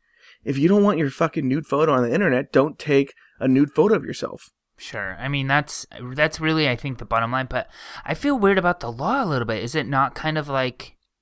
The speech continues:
Speaker 2: I don't know, it's a, like, a freedom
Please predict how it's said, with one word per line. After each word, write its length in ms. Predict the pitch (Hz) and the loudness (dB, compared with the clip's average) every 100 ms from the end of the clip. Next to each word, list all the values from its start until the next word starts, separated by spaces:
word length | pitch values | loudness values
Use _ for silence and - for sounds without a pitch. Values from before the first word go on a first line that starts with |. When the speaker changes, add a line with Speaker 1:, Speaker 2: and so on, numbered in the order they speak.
| _ _ _ - - - | _ _ _ -18 -16 -14
Speaker 2:
I 40 | |
don't 180 | 208 185 | -10 -8
know, 240 | 104 107 | -6 -6
it's 160 | 117 139 | -6 -6
a, 60 | 139 | -8
like, 560 | 139 143 - 131 127 | -10 -14 -8 -6 -4
a 180 | 131 123 | -4 -4
freedom 460 | - - 135 135 | -6 -8 -6 -4